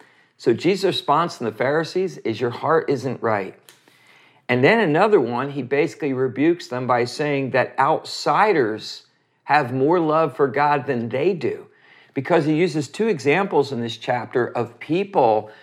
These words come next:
that showed greater attention and love for God than the Pharisees, and both of these groups weren't even Jews. He says in, um, verse number forty-one, he says, uh,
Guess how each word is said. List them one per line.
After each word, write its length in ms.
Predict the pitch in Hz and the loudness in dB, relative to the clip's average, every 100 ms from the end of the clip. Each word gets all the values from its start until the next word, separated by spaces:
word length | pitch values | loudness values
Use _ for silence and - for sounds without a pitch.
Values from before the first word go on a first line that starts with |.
| _ | _
that 240 | - 131 - | -2 -2 -2
showed 460 | - 170 165 127 | 0 2 2 0
greater 580 | - 123 147 190 196 180 | 0 4 6 6 2 0
attention 800 | 135 120 - 151 185 180 147 135 - | -4 -8 -10 -8 -6 -6 -6 -6 -4
and 260 | 120 120 120 | -6 -4 -2
love 300 | 165 170 - | -2 -2 -2
for 100 | 127 | -2
God 440 | 123 143 175 147 | -2 -2 -2 -4
than 100 | 120 | -2
the 80 | 107 | -2
Pharisees, 800 | 117 131 160 156 190 196 185 - - - _ - | 0 2 2 0 -2 0 -2 -6 -20 -20 _ -4
and 240 | 143 123 | -2 0
both 280 | 139 170 214 | 4 6 6
of 140 | 220 151 | 2 0
these 260 | 156 120 | 0 -2
groups 420 | 120 196 214 - | 0 2 2 0
weren't 260 | 123 156 175 | -4 -2 0
even 280 | 156 135 120 | -2 -2 -4
Jews. 580 | 113 170 190 127 - - _ _ _ _ _ _ | 0 2 2 -2 -14 -20 _ _ _ _ _ _
He 160 | 151 | -2
says 340 | 139 160 160 127 | 2 4 4 2
in, 340 | 151 131 120 131 | 2 2 0 0
um, 420 | 131 117 117 113 - | 2 2 -2 -8 -14
verse 500 | 92 135 160 160 - | -8 4 4 4 0
number 260 | 143 143 131 | -2 4 4
forty-one, 920 | 131 156 160 127 110 151 190 131 131 127 - _ _ _ - | 4 2 4 2 0 0 2 0 -2 -8 -20 _ _ _ -2
he 120 | 151 | -2
says, 360 | - 156 135 | 4 6 6
uh, 240 | 143 131 | 6 4